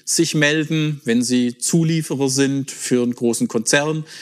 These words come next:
dass die eben hier im Sinne der Lieferkette eben plötzlich eben auch Fragen stellen, Anforderungen bringen, die sie erfüllen müssen. Und damit, ähm, für sie natürlich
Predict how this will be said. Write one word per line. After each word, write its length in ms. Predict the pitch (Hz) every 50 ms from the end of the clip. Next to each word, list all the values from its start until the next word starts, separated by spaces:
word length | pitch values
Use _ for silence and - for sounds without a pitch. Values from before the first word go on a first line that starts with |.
| - - - _
dass 200 | - 135 - -
die 200 | - 131 143 -
eben 240 | 139 139 131 135 135
hier 340 | 127 127 127 131 131 139 - -
im 160 | 139 139 143
Sinne 280 | 135 123 131 131 135 123
der 140 | 117 113 110
Lieferkette 720 | 131 156 151 - 160 - - 147 139 - 147 139 139 143 -
eben 320 | 120 123 123 120 123 120
plötzlich 580 | - 127 123 117 - - - 127 123 - - 110
eben 220 | 127 117 107 120
auch 340 | - 117 127 143 143 - - - - - -
Fragen 560 | - - - - 131 123 120 123 123 - 131 120
stellen, 680 | - - - 135 127 131 147 160 160 165 165 160 156 - - - - - _ _
Anforderungen 920 | - 131 143 147 143 - 156 143 147 151 147 147 139 143 143 147 143 143 131
bringen, 600 | - - 147 139 143 143 135 139 139 139 135 127
die 340 | - 127 127 131 131 143 135
sie 360 | - - - - 127 131 147
erfüllen 540 | - 120 - - - 135 127 123 110 110 117
müssen. 440 | 131 151 175 - - 196 190 190 - - - - - - - - - _ _ -
Und 520 | 139 131 127 131 135 127 - - - - - 143 - -
damit, 540 | 127 113 120 135 147 143 143 - - - 139
ähm, 540 | 127 127 127 123 127 127 127 127 127 135 - - - 82
für 260 | 139 - - - 143
sie 300 | 117 113 120 123 131 147 -
natürlich 640 | 131 127 123 - - 131 120 123 123 120 - -